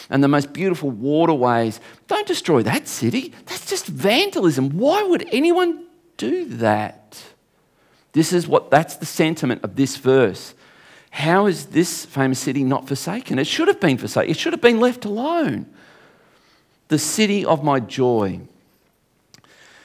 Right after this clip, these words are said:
Verse twenty-six. "Therefore her young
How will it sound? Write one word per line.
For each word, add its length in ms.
Verse 160
twenty-six. 600
"Therefore 440
her 120
young 540